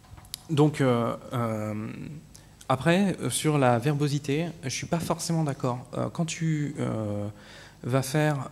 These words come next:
euh, un truc, euh, une fonction un peu complexe, euh, avec, euh, deux libres,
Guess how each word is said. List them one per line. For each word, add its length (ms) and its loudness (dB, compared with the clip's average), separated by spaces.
euh, 720 -2
un 120 6
truc, 440 2
euh, 240 4
une 200 2
fonction 440 0
un 20 0
peu 140 2
complexe, 560 -2
euh, 180 0
avec, 260 0
euh, 220 0
deux 140 0
libres, 480 0